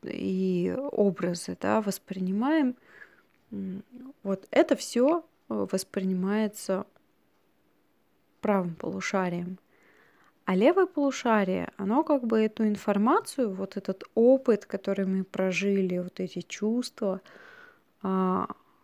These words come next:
а, левое полушарие, оно анализирует, оно же за ло-,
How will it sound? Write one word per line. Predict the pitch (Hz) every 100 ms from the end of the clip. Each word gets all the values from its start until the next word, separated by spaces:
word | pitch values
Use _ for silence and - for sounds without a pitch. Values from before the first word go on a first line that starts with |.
| 254
а, | 254 - -
левое | 208 277
полушарие, | 277 240 - 214 190
оно | 190 185
анализирует, | 202 254 262 233 156 165 180 262 294
оно | 214 190 185
же | 170
за | -
ло-, | 185 180